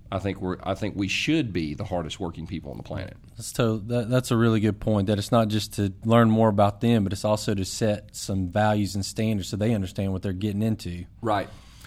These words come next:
Speaker 2: Um, one of the things you mentioned earlier, uh, is that over time we've learned to really slow our process down.
Speaker 1: Mm-hmm.
Speaker 2: Uh, why is it important when you're in the hiring process to try to actually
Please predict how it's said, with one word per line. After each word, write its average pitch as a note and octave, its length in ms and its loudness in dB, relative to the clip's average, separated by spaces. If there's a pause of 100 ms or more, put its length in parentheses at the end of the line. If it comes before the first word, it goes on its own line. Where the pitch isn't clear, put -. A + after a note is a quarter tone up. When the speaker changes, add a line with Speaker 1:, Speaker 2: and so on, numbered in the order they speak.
(220)
Speaker 2:
Um, B2 360 2
one D3+ 160 2
of D3 80 2
the B2 80 0
things A#2 280 0
you A#2 60 0
mentioned A2 380 2
earlier, G2 680 0
uh, F#2+ 560 -2
is F#2+ 160 -6
that G#2 320 0
over A2 180 0
time G#2+ 300 0
we've A#2 180 4
learned G#2+ 280 2
to G2+ 40 -2
really G#2+ 420 4
slow G#2+ 520 0
our F#2+ 140 -2
process F#2 560 -6
down. F2+ 400 -10
Speaker 1:
Mm-hmm. A2+ 640 -4
Speaker 2:
Uh, A2 320 2
why C#3 180 -2
is F3+ 100 -2
it F#3 60 2
important B2+ 580 2
when A2+ 160 0
you're A2 200 2
in A2 100 0
the G#2 80 0
hiring A2+ 240 2
process G2+ 540 -2
to - 160 -6
try C#3 320 2
to C3+ 60 4
actually G#2+ 680 0